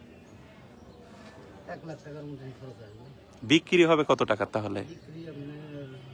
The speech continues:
Speaker 1: দুই থেকে দুই বিশ।
Speaker 2: দুই বিশ, মানে সত্তর আশি হাজার টাকা টিকবে
Speaker 1: হ্যাঁ।
Speaker 2: সকল খরচ বাদ দিয়ে। আচ্ছা, যেমনটি বলছিলেন, দেড় বিঘা জমি থেকে প্রায় দেড় লক্ষ টাকা খরচ।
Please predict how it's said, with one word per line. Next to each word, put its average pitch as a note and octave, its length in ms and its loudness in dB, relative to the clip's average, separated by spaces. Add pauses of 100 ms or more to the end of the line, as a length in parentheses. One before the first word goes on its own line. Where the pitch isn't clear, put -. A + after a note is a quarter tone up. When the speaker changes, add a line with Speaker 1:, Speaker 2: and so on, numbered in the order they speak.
(180)
Speaker 1:
দুই D3+ 200 -12
থেকে C3+ 220 -14 (1300)
দুই C3+ 240 -10
বিশ। C3 180 -14 (500)
Speaker 2:
দুই A#2 160 2
বিশ, G2 240 -2
মানে G3 120 0
সত্তর F3 360 4
আশি D3+ 200 8
হাজার D3 220 4
টাকা C#3 180 0
টিকবে G#2 460 2
Speaker 1:
হ্যাঁ। - 140 -14 (140)
Speaker 2:
সকল C#3+ 280 4
খরচ C3+ 240 4
বাদ G#2 280 6
দিয়ে। F2 140 0 (960)
আচ্ছা, - 420 -10 (480)
যেমনটি A#2+ 440 2
বলছিলেন, B2 520 0
দেড় A#2+ 200 6
বিঘা A#2+ 240 2
জমি A2+ 260 0
থেকে B2+ 240 -2
প্রায় C#3 380 2 (1600)
দেড় C#3 140 10
লক্ষ C#3 240 6
টাকা B2+ 220 6
খরচ। G2+ 440 4